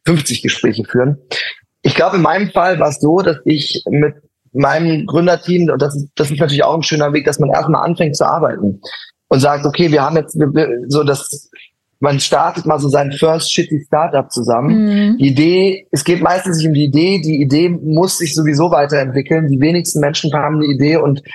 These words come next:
Speaker 1: exekutieren die jetzt zehn Jahre und, und stehen dann erfolgreich da, sondern es ist ja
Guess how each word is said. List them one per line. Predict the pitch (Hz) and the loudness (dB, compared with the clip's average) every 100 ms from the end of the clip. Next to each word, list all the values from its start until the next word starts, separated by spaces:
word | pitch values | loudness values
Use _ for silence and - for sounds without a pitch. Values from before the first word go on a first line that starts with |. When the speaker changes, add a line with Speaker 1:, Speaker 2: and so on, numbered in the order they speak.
| - | -4
Speaker 1:
exekutieren | 139 - 143 147 143 165 | -2 -2 -2 -2 0 2
die | 156 | 4
jetzt | 139 127 | 2 0
zehn | - 135 | -2 0
Jahre | 131 131 131 | 2 0 0
und, | 131 131 - | -2 -4 -4
und | 127 | -4
stehen | - 147 | 0 0
dann | 135 | 0
erfolgreich | 131 123 143 131 127 | 0 0 0 0 0
da, | 143 147 | 0 2
sondern | 135 127 | 0 -2
es | 120 | -2
ist | 131 - | -4 -2
ja | 127 | -2